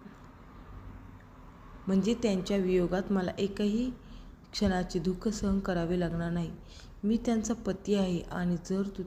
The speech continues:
त्यांना जीवदान दिले असशील, तर मला काही क्षणासाठी जीवदान देण्याची कृपा कर.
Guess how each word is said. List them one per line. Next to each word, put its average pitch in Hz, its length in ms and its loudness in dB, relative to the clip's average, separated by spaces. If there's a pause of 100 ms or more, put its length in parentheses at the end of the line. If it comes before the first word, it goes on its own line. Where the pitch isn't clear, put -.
त्यांना 175 240 0
जीवदान 165 460 0
दिले 175 260 0
असशील, 185 540 -4
तर 175 120 -2
मला 170 320 0
काही 180 240 -4
क्षणासाठी 175 680 -6
जीवदान 170 420 -6
देण्याची 180 400 -4
कृपा 165 340 -6
कर. 185 180 -6